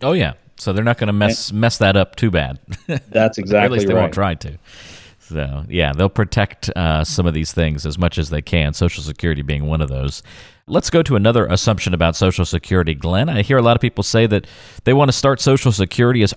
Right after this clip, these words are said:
Speaker 1: early as possible because that's usually best.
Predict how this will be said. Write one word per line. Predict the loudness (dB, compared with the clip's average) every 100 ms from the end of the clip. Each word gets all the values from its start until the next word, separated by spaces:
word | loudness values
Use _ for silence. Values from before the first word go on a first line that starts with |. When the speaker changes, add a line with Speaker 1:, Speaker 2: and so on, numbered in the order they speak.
| 2
Speaker 1:
early | 4 4 4 2
as | 0
possible | 0 -2 0 0 2 2 0 -6 -20 -20 -4
because | -2 2 2 2 2
that's | 0 0
usually | 0 0 0 0
best. | 0 -2 -4 -10 -12